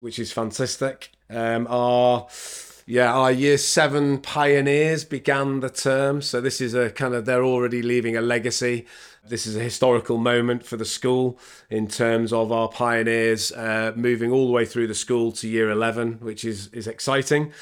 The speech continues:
Uh, but they, they've been exceptional, to be fair. And, uh, yeah, I mean, a really good group. Differing from the year six of last year, which I think is really important. Lots of new challenges already faced, uh, and lots of successes already,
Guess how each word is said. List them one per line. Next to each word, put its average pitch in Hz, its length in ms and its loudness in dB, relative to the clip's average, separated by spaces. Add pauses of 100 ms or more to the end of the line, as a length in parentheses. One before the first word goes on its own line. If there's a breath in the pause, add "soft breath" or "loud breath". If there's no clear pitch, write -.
(280 loud breath)
Uh, 110 320 0
but 117 140 -10
they, 135 120 0
they've 135 260 2
been 123 120 0
exceptional, 110 600 -6
to 104 120 -10
be 107 80 -6
fair. 110 460 -2
And, 110 520 -4
uh, 110 380 -2 (540 loud breath)
yeah, 123 320 0
I - 20 -6
mean, 117 160 0
a 117 220 2
really 127 240 4
good 110 240 -4
group. 123 400 2 (320)
Differing 156 840 2
from 143 460 2
the 143 100 0
year 147 260 2
six - 560 0
of 131 180 -4
last 147 380 0
year, 160 160 0
which 151 160 -4
I 131 60 0
think 123 220 -4
is 107 60 -12
really 123 260 0
important. 139 680 0 (360 loud breath)
Lots 127 280 -2
of 123 60 -2
new 123 140 0
challenges 120 520 -2
already 117 360 0
faced, 117 540 -2
uh, 113 300 -2
and 113 160 -4
lots 120 220 -4
of 113 60 -8
successes 117 540 -8
already, 110 540 -2